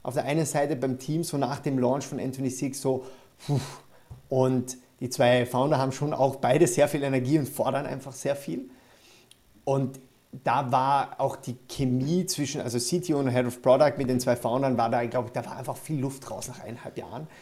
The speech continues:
Und dann hat sich einer bei ihnen entschied-, entschieden zu gehen, der andere ist auch mitgegangen und, und dann haben halt drei Engineers und der eine Designer auch noch gesagt, „Ich gehe mit dem Tech-Team“, weil die emotional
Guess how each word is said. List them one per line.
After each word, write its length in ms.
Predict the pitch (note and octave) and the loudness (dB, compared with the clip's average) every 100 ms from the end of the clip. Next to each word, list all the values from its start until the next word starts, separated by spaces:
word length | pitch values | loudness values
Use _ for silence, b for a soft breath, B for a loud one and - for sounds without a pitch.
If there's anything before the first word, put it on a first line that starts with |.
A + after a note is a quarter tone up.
| B B B | B B B
Und 220 | - C3 | -6 0
dann 200 | C3 C3+ | 4 4
hat 120 | B2 - | 2 -4
sich 160 | C3 | -4
einer 260 | B2+ C#3+ C#3 | 0 2 2
bei 180 | C3+ B2+ | 2 2
ihnen 120 | C3+ | 2
entschied-, 340 | B2 C#3+ C#3 | 0 -2 -4
entschieden 400 | - B2+ C3+ B2+ | -4 -6 -4 -4
zu 140 | B2 A#2 | -4 0
gehen, 380 | C3 D3 D3+ | 2 2 2
der 120 | C3+ A#2 | 2 2
andere 220 | C3 A#2+ | 2 2
ist 120 | B2 | 2
auch 140 | D3+ | 0
mitgegangen 480 | C#3 C#3 C3 C3 B2+ | -2 -2 0 2 2
und, 400 | A#2+ A2 C3 B2 | 2 0 -2 -6
und 240 | C#3 A2+ - B B - | -8 -8 -10 B B -8
dann 160 | A#2 | -2
haben 160 | B2 A#2 | -2 0
halt 200 | B2 - | -2 -2
drei 220 | A2+ B2 | 0 2
Engineers 540 | B2+ A2+ B2 C3+ C3 | 2 2 4 4 4
und 100 | C3 | 2
der 80 | B2 | 0
eine 180 | B2 A#2+ | 2 2
Designer 440 | A2+ - A#2 B2 | 2 0 0 0
auch 80 | A#2+ | -2
noch 100 | B2 | -2
gesagt, 340 | A#2+ A#2+ A#2 A#2+ | -4 -2 -4 -6
„Ich 120 | - | -2
gehe 140 | B2+ | 2
mit 160 | B2 A2+ | 4 2
dem 100 | G#2+ | 0
Tech-Team“, 400 | D3 C#3+ C3+ A#2+ | -2 -2 0 2
weil 100 | A#2+ | 2
die 80 | A#2+ | 0
emotional 720 | C3+ C3 C3 B2 A2+ A#2+ | 0 -2 0 -2 2 0